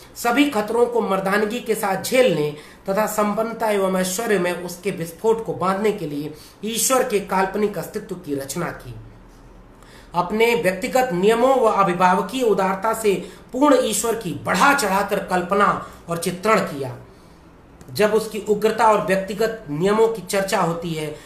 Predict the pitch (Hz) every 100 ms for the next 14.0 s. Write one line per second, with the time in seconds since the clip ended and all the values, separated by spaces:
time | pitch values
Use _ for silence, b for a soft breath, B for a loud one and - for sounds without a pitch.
0 | B - 196 202 190 - 180 175 196 214
1 | 208 180 165 175 185 220 220 170 160 151
2 | - 165 156 135 139 127 131 117 120 110
3 | - - - - 208 220 277 262 254 175
4 | 196 226 262 247 180 165 151 151 147 151
5 | 139 131 127 123 B B - 175 190 202
6 | 233 233 202 165 180 175 175 175 147 165
7 | 151 B B - - 214 226 233 - 220
8 | 220 220 - 240 240 240 240 254 247 196
9 | 190 - 220 220 220 175 165 220 - 180
10 | 240 262 330 262 226 214 196 190 175 165
11 | 165 156 139 B B - 156 208 220 -
12 | 208 190 214 220 220 190 180 190 190 185
13 | 180 143 208 202 185 175 165 170 175